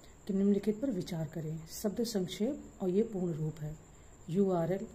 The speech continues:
Uniform Resource Locator, यूएसबी, यूनिवर्सल Serial Bus, Words, वॉयस Activity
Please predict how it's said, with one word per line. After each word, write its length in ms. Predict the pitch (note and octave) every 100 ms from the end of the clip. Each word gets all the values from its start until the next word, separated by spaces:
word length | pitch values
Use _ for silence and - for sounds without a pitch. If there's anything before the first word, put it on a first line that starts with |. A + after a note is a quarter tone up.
| - - - - F#3
Uniform 480 | F#3 F#3 F#3+ F#3+ F#3+
Resource 460 | F3+ - G3 F#3+ - -
Locator, 560 | F3+ E3 E3 E3 F3+ A#3+ - - - - - - - F3
यूएसबी, 480 | E3+ E3+ D#3+ E3+
यूनिवर्सल 640 | A#3 G3+ F3+ F3 F3 E3 G3+
Serial 460 | - F3+ E3+ F#3
Bus, 440 | D#3 F3 G#3 - - - - - - - -
Words, 520 | D#3 E3+ F3+ G#3 - - - F#3
वॉयस 540 | F3 E3+ F3 G3+ - -
Activity 580 | F3 - E3+ F3 A#3+